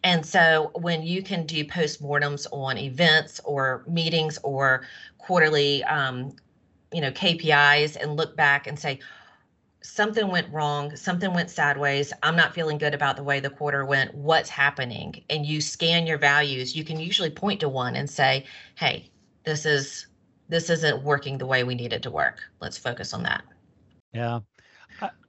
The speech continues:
Speaker 2: I would also think that when you're in times of s-,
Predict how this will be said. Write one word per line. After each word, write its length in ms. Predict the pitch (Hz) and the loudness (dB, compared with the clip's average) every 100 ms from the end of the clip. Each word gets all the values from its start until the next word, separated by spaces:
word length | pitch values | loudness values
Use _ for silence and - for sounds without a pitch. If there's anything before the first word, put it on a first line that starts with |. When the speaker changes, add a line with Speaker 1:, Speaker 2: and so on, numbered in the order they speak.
| _ _ - | _ _ 2
Speaker 2:
I 120 | 208 | 4
would 200 | 220 170 - | 6 4 0
also 440 | 185 226 226 156 135 | 2 2 4 2 2
think 440 | - 139 135 - | 0 0 0 0
that 420 | 139 139 127 127 - | 4 4 4 0 -6
when 280 | 139 147 | -2 0
you're 200 | 139 135 | 2 2
in 180 | 135 123 | 2 0
times 580 | 117 139 135 135 131 117 | 0 0 2 2 0 0
of 320 | 127 120 117 - _ _ _ _ _ _ | 2 2 0 -6 _ _ _ _ _ _
s-, 220 | - - | -6 -6